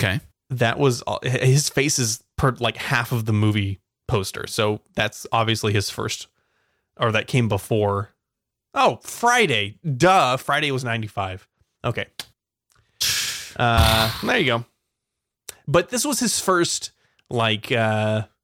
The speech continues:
Speaker 2: action movie, right? 'Cause then he was in Three Kings in ninety-nine.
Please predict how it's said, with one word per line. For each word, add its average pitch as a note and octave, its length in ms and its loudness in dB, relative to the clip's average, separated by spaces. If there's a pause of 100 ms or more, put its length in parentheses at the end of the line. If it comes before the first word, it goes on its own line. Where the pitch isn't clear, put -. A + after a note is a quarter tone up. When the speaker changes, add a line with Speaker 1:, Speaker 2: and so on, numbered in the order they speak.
(840)
Speaker 2:
action B2+ 380 0
movie, G2+ 360 -4 (880)
right? A#2+ 300 -4
'Cause C3 140 0
then C3 140 4
he C3 80 4
was B2 120 4
in A2 100 2
Three A#2+ 220 0
Kings B2+ 400 0
in A2+ 80 0
ninety-nine. B2 840 0